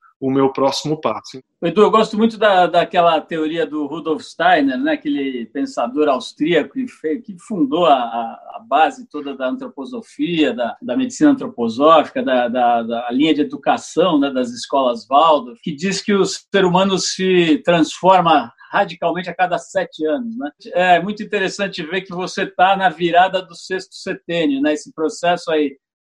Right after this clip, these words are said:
Speaker 2: de virada que você narra, cara, tem a ver aí com seus quarenta e dois anos, quarenta e um a quarenta e três, né? Essa virada aí, que ele, que é nesse, nesse momento que você começa a olhar pro outro de forma mais importante, né? Então,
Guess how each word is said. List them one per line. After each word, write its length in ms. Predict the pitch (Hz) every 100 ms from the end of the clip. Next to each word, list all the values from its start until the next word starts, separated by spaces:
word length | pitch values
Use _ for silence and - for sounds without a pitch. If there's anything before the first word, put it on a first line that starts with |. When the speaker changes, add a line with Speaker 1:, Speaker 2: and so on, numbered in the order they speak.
| _
Speaker 2:
de 140 | 135 139
virada 400 | 135 147 143 131
que 100 | 135
você 320 | 143 135 131
narra, 480 | 131 170 175 127 120
cara, 220 | 135 123
tem 120 | 156
a 100 | 160
ver 200 | 131 147
aí 140 | 160 151
com 120 | 165
seus 280 | 151 165 156
quarenta 360 | - 156 156 160
e 60 |
dois 320 | 143 151 131 156
anos, 240 | 170 156
quarenta 340 | 156 156 151 156
e 100 | 160
um 240 | 185 180
a 80 | 160
quarenta 340 | 135 165 156
e 140 | 160 131
três, 440 | 165 190 180 139 _ _ _ _
né? 280 | 147 175 165
Essa 240 | 151 165
virada 480 | 147 165 165 170 165
aí, 240 | 156 139 - _
que 80 | -
ele, 300 | 170 180 -
que 100 | 170
é 260 | 170 156 156
nesse, 480 | 170 202 - 208
nesse 380 | 170 185 214 -
momento 480 | 190 170 165 196 -
que 80 | 170
você 240 | 175 185
começa 480 | - 175 180 185 -
a 60 | 180
olhar 240 | 165 185
pro 200 | 180 185
outro 640 | 170 180 190 165 156 147
de 100 | 143
forma 460 | - 160 160 156 151
mais 420 | 151 156 151 135
importante, 920 | 151 - 160 - - 156 156 123 123
né? 180 | 131 151
Então, 400 | 131 165 180